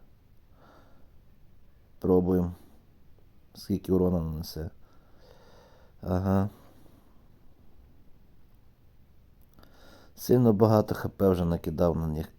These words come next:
Касямбу, блін. Хрен його знає, це не б'є щось чимось.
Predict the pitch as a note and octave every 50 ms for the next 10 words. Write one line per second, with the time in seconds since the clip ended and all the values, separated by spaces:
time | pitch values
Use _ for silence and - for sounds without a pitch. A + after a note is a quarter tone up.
0 | _ - - G2+ - - - F2 D#2+ C#2 C2+ - - - D#2 D#2 E2+ F2+ - -
1 | - - - - - - - _ - - - - - - - - - - - -
2 | - - - - - - - _ - - - _ _ _ _ _ - - - -
3 | - - - - - - - - - - - - - - - - - _ - -
4 | _ - - - _ - - - - - - - - - - - - - - -
5 | - - _ - - - - - - - - - - - - G2 G2 G2 F2+ F2
6 | F2 F2+ F2+ F2+ F#2 F2+ F#2 F2 E2+ - - D#2+ E2 F#2+ F#2 F2+ - G#2 G#2+ G2+
7 | F#2 E2+ - - - C#2 C#2+ - - - D2 C#2+ - - - - - -